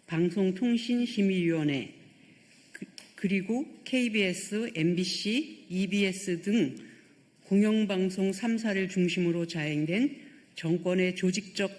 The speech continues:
방송 장악 시도에 맞서 싸워온 당사자들입니다. 당시 방송 관계자들에 대한 해임 조처는 군사장-, 작전을 방불케 할 정도로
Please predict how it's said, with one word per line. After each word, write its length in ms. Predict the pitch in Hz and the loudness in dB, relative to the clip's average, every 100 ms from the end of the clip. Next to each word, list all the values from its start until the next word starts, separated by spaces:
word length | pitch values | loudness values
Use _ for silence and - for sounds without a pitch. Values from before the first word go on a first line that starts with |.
| - - - _ _ - | -20 -20 -20 _ _ -10
방송 540 | 160 175 180 190 190 | -2 -2 0 0 0
장악 340 | 180 165 170 170 | -2 -2 -2 -6
시도에 400 | 170 170 170 170 | -6 -2 0 0
맞서 500 | 160 151 - 185 180 | -2 -4 -8 -6 -6
싸워온 680 | 180 202 190 170 175 262 - - - - | -6 -4 -2 0 0 -2 -4 -20 -20 -14
당사자들입니다. 1120 | - 156 185 170 160 147 143 135 135 156 131 - - - - - _ _ _ | -4 -2 0 -2 -4 -2 0 0 -2 -4 -4 -8 -20 -20 -20 -20 _ _ _
당시 480 | - 175 185 240 226 | 0 2 2 0 0
방송 560 | 185 180 196 202 196 | 0 0 0 0 -2
관계자들에 720 | 185 170 180 180 170 165 165 165 | 0 0 2 0 0 0 -2 0
대한 320 | 160 156 180 | 0 0 0
해임 300 | 175 185 175 | 2 2 2
조처는 720 | 160 151 165 156 170 156 113 - - - - | -2 -6 -2 0 2 0 -2 -16 -20 -20 -2
군사장-, 600 | 190 185 196 190 185 190 185 - - | 0 2 0 0 0 0 -2 -6 -6
작전을 520 | 175 - 208 185 185 | -6 -2 0 2 0
방불케 520 | 165 180 190 185 185 | 0 -2 -2 -6 -4
할 240 | 180 170 156 | -4 -4 -4
정도로 840 | 165 170 165 160 156 156 175 240 | -2 -2 -2 -4 -6 -4 -4 -6